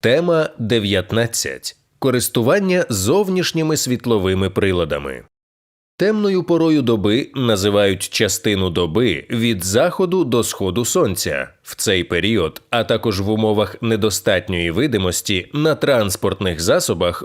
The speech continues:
повинні бути ввімкнені такі світлові пристрої. Ближнє або дальнє світло фар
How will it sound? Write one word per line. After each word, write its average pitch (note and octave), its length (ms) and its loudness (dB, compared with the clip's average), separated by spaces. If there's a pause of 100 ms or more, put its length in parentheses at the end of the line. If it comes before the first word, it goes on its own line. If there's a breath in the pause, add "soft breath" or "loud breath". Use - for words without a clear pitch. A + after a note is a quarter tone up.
повинні A3+ 460 0
бути F3 300 0
ввімкнені D#3 720 0
такі A#2+ 680 -4
світлові A2 580 -2
пристрої. E2 760 -4 (600)
Ближнє F#3+ 680 0
або B2+ 300 2
дальнє G2+ 500 2
світло F#2+ 460 0
фар D2+ 380 -2